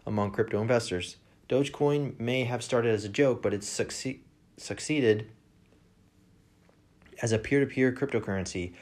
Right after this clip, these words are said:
popular exchange Kraken explains on its website. That said, there are specifics about how Dogecoin's monetary policy works that may make it more attractive to hobbyists and less appealing to investors focused on long-term portfolio growth.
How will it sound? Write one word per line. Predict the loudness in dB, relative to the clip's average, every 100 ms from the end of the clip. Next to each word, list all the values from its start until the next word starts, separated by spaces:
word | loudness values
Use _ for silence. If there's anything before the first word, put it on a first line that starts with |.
| -20 0
popular | 2 4 4
exchange | 2 0 -2 -2
Kraken | -2 0 0 -2
explains | -6 -6 -4 -4
on | -2
its | -4
website. | -2 -4 -4 -8 -8 -14 _ _ _ _ _ _ 4
That | 4 6
said, | 2 0 2
there | 0
are | 0
specifics | -2 -4 -2 -2 -2 0
about | 0 0
how | -6 -4 0 2 2 0
Dogecoin's | 0 0 -2 -2 -2 -2 -6 -12 -20 _ 0
monetary | 2 4 4 4 0
policy | 0 2 2 0 -2 -2 -2 -6 -18 _ _ _ _ _ _
works | -4 0 0 0
that | -2 -2
may | -2 -4
make | -2 -2 0
it | -2 -2
more | -2 -2
attractive | 0 -2 -2 -2 -4
to | -4
hobbyists | -4 -4 -4 -6 -8 -14 -20 -14
and | -4 2
less | 4 2
appealing | -2 -2 -2
to | -2 -2
investors | 0 0 0 -4
focused | -2 -4 -4 -6
on | -4
long-term | -4 -4 -6 -8
portfolio | -6 -8 -6 -6 -4 2
growth. | 6 6 4